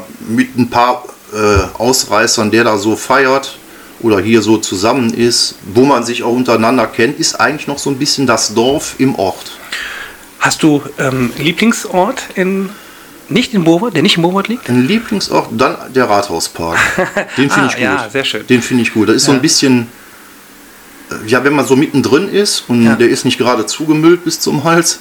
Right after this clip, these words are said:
Speaker 1: ist
Speaker 2: Ja.
Speaker 1: das eigentlich ein sehr idyllisches Plätzchen
Speaker 2: Ja.
Speaker 1: und, äh, man kommt sich auch gar nicht so vor, als wenn man mitten im Ort ist.
Speaker 2: Wir beide kennen ja noch die Zeiten, als man als Jugendlicher, äh, als Kind Angst hatte vor dem Park, weil da waren die fünf Bösen, die es in Ostdeutschland gab, waren da versammelt.
Speaker 1: Genau.
Speaker 2: Die nie, also ich habe die,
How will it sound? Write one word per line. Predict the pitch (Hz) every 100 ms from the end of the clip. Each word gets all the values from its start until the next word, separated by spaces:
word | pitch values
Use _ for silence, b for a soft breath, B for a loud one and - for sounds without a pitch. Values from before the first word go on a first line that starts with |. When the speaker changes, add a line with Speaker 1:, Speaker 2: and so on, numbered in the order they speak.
| -
Speaker 1:
ist | 131
Speaker 2:
Ja. |
Speaker 1:
das | 127
eigentlich | 131
ein | 131
sehr | 123 156 135
idyllisches | 104 131 120 156 165 113 -
Plätzchen | 131 135 - 185 208 214
Speaker 2:
Ja. | 127
Speaker 1:
und, | 156 156 151
äh, | 139 147 143
man | 127 127 131
kommt | 170 165
sich | -
auch | 139
gar | 135
nicht | -
so | -
vor, | 135 -
als | 160
wenn | 139
man | 143
mitten | 127 160
im | 139 143
Ort | 175 -
ist. | 95 85 - B B B
Speaker 2:
Wir | 120 175
beide | 180 156
kennen | 156 165
ja |
noch | 147 143
die | 123
Zeiten, | - 120 127 160 -
als | 135 -
man | 131 127 123 -
als | 143 113
Jugendlicher, | 143 160 147 147 135 131 -
äh, | 123 110
als | 117
Kind | - 160 160 -
Angst | 170 -
hatte | - - -
vor | - 95
dem | 92
Park, | 110 139 -
weil | 120 117
da | 117 123 120
waren | 120 123 120
die | 120
fünf | 104 - 170 -
Bösen, | 135 151 160 165
die | 131
es | 135
in | 131
Ostdeutschland | 135 127 127 143 147
gab, |
waren | 131 127
da | 123
versammelt. | 117 107 107 131 202 -
Speaker 1:
Genau. | 117 104 90 B B -
Speaker 2:
Die | 127
nie, | 156 165
also | 139 117
ich | -
habe | -
die, | 147 131